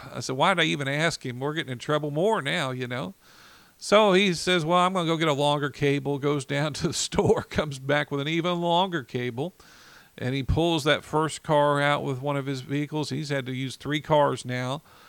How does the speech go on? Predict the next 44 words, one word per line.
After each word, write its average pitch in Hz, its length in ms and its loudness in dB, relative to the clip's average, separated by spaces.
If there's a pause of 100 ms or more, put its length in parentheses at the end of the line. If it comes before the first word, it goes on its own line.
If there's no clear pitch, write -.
(260)
But 120 200 -6
pulls 151 340 0
out 156 160 2
the 147 160 -2
other 147 180 0
car 151 220 0
with 143 100 -2
the 139 100 -2
other 139 120 -4
vehicle, 147 320 -4
and 139 100 -6
he 139 120 -4
has 165 160 0
this 139 240 -4
long, 143 920 -2
long 139 320 0
cord 143 440 -2
then, 139 260 -4
and 120 140 -6 (440)
he 127 100 -2
runs 139 320 2
it 135 80 -2
all 139 300 4
the 147 60 -4
way 143 100 0
down 139 200 -2
to 135 40 -4
my 139 220 0
vehicle, 139 600 -2
and 123 120 -6
he 135 160 -6
has 139 200 -4
me 139 120 -6
hit 139 280 -2
reverse. 139 840 -2 (480)
We're 139 100 0
slinging 139 580 -4
mud 143 220 4
everywhere. 143 560 0
This 143 220 -4
is 131 80 -6
a 131 80 -4
muddy 139 320 -2
mess, 139 580 -6